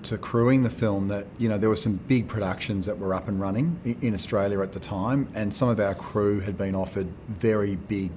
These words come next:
long-running contracts with, with some of these productions, who chose to say no and to come and work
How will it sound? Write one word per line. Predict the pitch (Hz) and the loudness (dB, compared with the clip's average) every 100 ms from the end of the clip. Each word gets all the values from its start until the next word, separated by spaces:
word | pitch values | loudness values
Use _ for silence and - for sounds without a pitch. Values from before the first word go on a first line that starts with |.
| - - | -10 -6
long-running | 107 104 101 101 98 92 92 92 92 90 90 | -2 2 2 2 0 -2 -2 0 0 -2 -4
contracts | - 98 95 104 - - - | -4 -4 -4 -6 -8 -10 -6
with, | 104 90 - | -6 -6 -8
with | 98 | -6
some | - 101 | -4 -2
of | |
these | 95 90 | -2 -4
productions, | 104 95 - 95 - - - - | -4 -4 -4 -8 -8 -14 -16 -2
who | 117 92 | 0 0
chose | - - 117 110 104 98 - - - - | 0 4 6 6 4 2 -2 -6 -12 -10
to | 107 | -2
say | - 110 101 | 0 2 2
no | 98 101 98 98 | 2 2 2 0
and | 92 | -2
to | |
come | 107 113 98 | -4 -4 -2
and | 95 95 | 0 2
work | 95 95 | 2 2